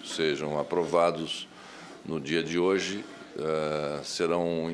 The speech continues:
encaminhados os seus nomes com pedido de urgência para serem analisados ainda, eh, serem, eh, analisados e submetidos à deliberação do plenário do Senado Federal.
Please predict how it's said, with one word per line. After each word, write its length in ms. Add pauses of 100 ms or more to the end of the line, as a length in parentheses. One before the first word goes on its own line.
(160)
encaminhados 840
os 120
seus 220
nomes 520
com 220
pedido 420
de 140
urgência 500
para 240
serem 360
analisados 800
ainda, 440 (880)
eh, 420
serem, 460
eh, 560
analisados 840
e 260 (160)
submetidos 680
à 80
deliberação 800
do 100
plenário 420
do 60
Senado 320
Federal. 440